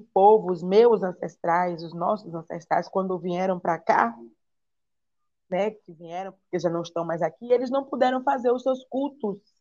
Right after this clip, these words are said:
religiosos aqui, é, no caso o candomblé. Chegaram aqui e deram de cara com o catolicismo, que era muito forte.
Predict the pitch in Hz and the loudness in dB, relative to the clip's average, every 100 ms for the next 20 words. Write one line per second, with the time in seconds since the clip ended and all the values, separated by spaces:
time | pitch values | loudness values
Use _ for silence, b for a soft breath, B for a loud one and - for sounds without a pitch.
0 | _ _ _ _ _ _ _ _ _ _ | _ _ _ _ _ _ _ _ _ _
1 | 175 180 190 190 180 190 175 165 165 170 | -20 2 2 2 2 6 6 4 0 -2
2 | 170 - 175 160 156 _ 165 160 156 160 | -2 -8 -8 -8 -10 _ -4 -4 -4 -4
3 | 170 170 185 180 175 180 185 160 151 151 | -2 -2 -4 -6 -6 -6 -6 -6 -6 -4
4 | - 202 240 262 254 294 320 294 269 269 | -2 4 6 4 2 0 0 2 2 2
5 | 262 262 240 269 277 269 247 233 233 240 | 0 0 2 2 -2 -2 0 0 -2 -2
6 | 233 240 277 262 240 262 - 320 226 214 | -8 -8 -2 0 0 -2 -2 6 6 6
7 | - - | -2 -20